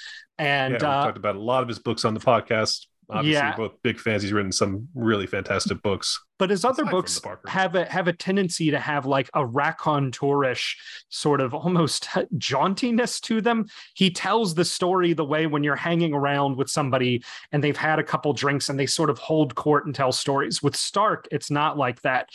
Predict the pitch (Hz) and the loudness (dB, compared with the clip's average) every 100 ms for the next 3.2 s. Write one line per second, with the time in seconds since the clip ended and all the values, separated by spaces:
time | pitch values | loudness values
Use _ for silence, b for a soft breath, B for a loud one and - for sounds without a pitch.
0 | B B - 139 - - 185 180 156 - | B B 2 2 2 0 0 2 0 0
1 | - 147 131 151 147 160 170 - 226 262 | -2 0 0 0 -2 -2 -2 0 0 0
2 | 208 202 190 156 127 127 131 180 196 160 | -2 0 2 2 0 0 0 2 2 2
3 | 131 131 | 2 0